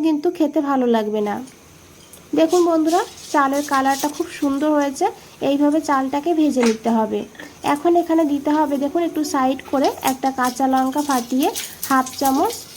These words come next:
জিরের গুঁড়ো। এখন এই জিরের গুঁড়োটাকেও এইভাবে সাইডে রেখে একটু ভেজে নিতে হবে। তারপরে চালের সঙ্গে খুব ভালো করে মিশিয়ে নিতে হবে, আর তারপরে এখানে দিয়ে দিতে হবে কেটে রাখা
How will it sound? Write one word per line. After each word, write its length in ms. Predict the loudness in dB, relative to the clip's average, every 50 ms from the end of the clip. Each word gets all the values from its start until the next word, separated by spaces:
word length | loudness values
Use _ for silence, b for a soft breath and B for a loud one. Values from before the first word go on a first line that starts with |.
| -18 -12 -8 -2
জিরের 360 | 2 2 4 4 4 4 2 2
গুঁড়ো। 260 | 2 2 2 2 0 -2 -8 -12 -16 -16 -18 -18 -14 -6 -2
এখন 280 | -2 -2 0 2 2 4
এই 120 | 4 4
জিরের 340 | 2 2 0 2 2 0 0
গুঁড়োটাকেও 580 | 0 -2 -2 -2 -2 -2 -2 -4 -2 -2 -2 -2 -2 -4 -4
এইভাবে 400 | -2 0 2 2 2 2 2 2 0 -2 -4 -8
সাইডে 400 | -6 -2 0 0 0 0 0 0
রেখে 260 | 0 -2 -2 0 0 -2
একটু 240 | -2 -2 -2 0 0 2
ভেজে 280 | 4 4 6 6 4 4
নিতে 260 | 2 2 0 0 0
হবে। 320 | 0 2 2 0 0 -2 -4 -6 -10 -16 -20 -20 -20 -20 -20 -20 -20 -20 -20 -20 -20 -20 -20 -20 -20 -18 -18 -18 -18 -18 -18 -16 -16 -14 -14 -12 -12 -12 -6 -2 2
তারপরে 440 | 2 2 2 2 0 2 2 2 2 0
চালের 340 | 0 0 0 2 0 0 -2 -2
সঙ্গে 240 | -2 0 0 0
খুব 220 | 0 2 2 2 4 4 4
ভালো 220 | 4 4 4 4 2
করে 160 | 2 2 2
মিশিয়ে 380 | 2 2 2 2 0 0 2 2
নিতে 260 | 2 2 0 0 0
হবে, 300 | 2 2 2 2 2 0 -2 -2 B B B B B B
আর 180 | B 0 0 0 0 0
তারপরে 380 | 2 2 2 2 2 0 2 2
এখানে 220 | 2 2 2 2 2 0
দিয়ে 200 | 0 0 0 0
দিতে 240 | -2 -2 0 0
হবে 280 | 2 2 2 2 2 0 0 0 -2
কেটে 240 | -2 -2 0 0 0
রাখা 300 | 2 0 0 0 0 0